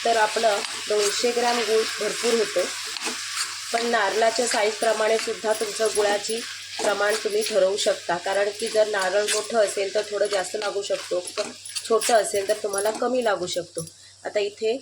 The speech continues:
गूळ चांगलं मिक्स होतोय, तोपर्यंत व्यवस्थित हे शिजवून घ्यायचं आहे.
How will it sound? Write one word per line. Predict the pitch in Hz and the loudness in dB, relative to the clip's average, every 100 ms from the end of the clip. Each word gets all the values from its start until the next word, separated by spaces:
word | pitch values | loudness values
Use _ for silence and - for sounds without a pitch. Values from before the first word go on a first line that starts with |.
| - - - - | -8 -20 -20 -12
गूळ | - 214 | -4 0
चांगलं | - - 196 196 214 214 208 - - | 2 2 2 2 2 2 -2 -10 -12
मिक्स | 208 208 - 220 | -6 -4 -4 -4
होतोय, | 214 220 180 | -2 0 0
तोपर्यंत | 170 196 190 202 202 208 | 0 -6 -2 -2 -2 -4
व्यवस्थित | 196 190 220 254 - | -2 -2 -2 -4 -4
हे | 220 | -2
शिजवून | 214 208 202 220 | -2 -4 -2 -2
घ्यायचं | 226 214 - 214 | 2 0 2 -2
आहे. | 180 180 | 0 -4